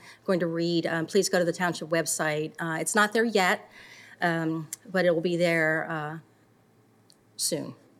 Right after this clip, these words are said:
I won't, I won't give a date of when. I don't know when it's gonna be posted, but soon. So if you have covid nineteen, you can spread the virus to others. There are precautions you can take to prevent spreading it to others, including isolation, masking, and avoiding contact with people who are high, at high risk of getting very sick.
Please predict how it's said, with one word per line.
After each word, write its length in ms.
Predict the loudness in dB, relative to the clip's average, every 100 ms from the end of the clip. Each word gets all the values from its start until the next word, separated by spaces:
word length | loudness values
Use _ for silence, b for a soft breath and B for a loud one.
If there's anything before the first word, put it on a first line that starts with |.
| _ -16 -6
I 60 | -4
won't, 240 | -4 -6
I 100 | -4
won't 220 | -4 -6
give 100 | -8
a 60 | -8
date 240 | -10 -10
of 120 | -8
when. 140 | -8 -6
I 80 | -6
don't 240 | -6 -8
know 140 | -6
when 80 | -6
it's 100 | -8
gonna 140 | -8 -8
be 60 |
posted, 280 | -4 -4 -2
but 100 | -4
soon. 380 | -2 -4 -8 -14 B B B B B
So 160 | 4
if 220 | 6 4
you 80 | 2
have 180 | 0 2
covid 240 | 4 6
nineteen, 480 | 6 4 4 2 4
you 80 | 4
can 140 | 2
spread 240 | 2 2 4
the 80 | 4
virus 360 | 4 4 2
to 120 | 0 2
others. 460 | 4 4 2 2
There 80 | 0
are 40 |
precautions 600 | 0 0 2 4 2 0
you 40 | 0
can 120 | 0
take 300 | 2 0 0
to 40 |
prevent 300 | 0 0 0
spreading 320 | 0 2 2 2
it 80 |
to 120 | 0 0
others, 400 | 2 2 0 -4 B B
including 400 | -4 0 2 4
isolation, 720 | 2 2 4 4 4 2 0
masking, 540 | 2 2 0 0 0
and 100 | 0
avoiding 280 | 0 0 0
contact 440 | 0 -2 0 -4 -4
with 140 | -4
people 320 | -2 -2 -2
who 80 | 0
are 120 | -2
high, 360 | -2 0 0 0 B B B
at 120 | 0
high 140 | 2
risk 280 | 2 0 -2
of 100 | 0
getting 240 | 2 2
very 220 | 2 2 0
sick. 520 | -2 -4 -6 -10